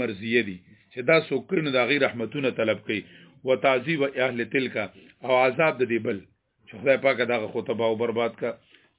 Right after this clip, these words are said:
نو دا الله خو د هغې دعا قبلوي. فیستجاب دعاؤهم، د هغې دعا څه کېږي؟ قبلیږي. و تحیط بني آدم هممهم،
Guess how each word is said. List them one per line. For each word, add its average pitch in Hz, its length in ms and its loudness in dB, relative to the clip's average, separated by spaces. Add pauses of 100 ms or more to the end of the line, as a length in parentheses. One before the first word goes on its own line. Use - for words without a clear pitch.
نو 127 240 -4
دا 131 100 2
الله 139 280 0
خو 131 80 -6
د 123 100 -2
هغې 135 200 -2
دعا 131 180 0 (100)
قبلوي. 131 300 -6 (220)
فیستجاب 143 720 0
دعاؤهم، 104 520 -4 (320)
د - 80 -18
هغې 135 240 -2
دعا 143 220 4
څه 196 140 -10
کېږي؟ 95 260 -10 (400)
قبلیږي. 131 480 2 (460)
و 127 200 6
تحیط 165 320 2 (140)
بني 123 180 0 (140)
آدم 131 240 2
هممهم، 110 560 -4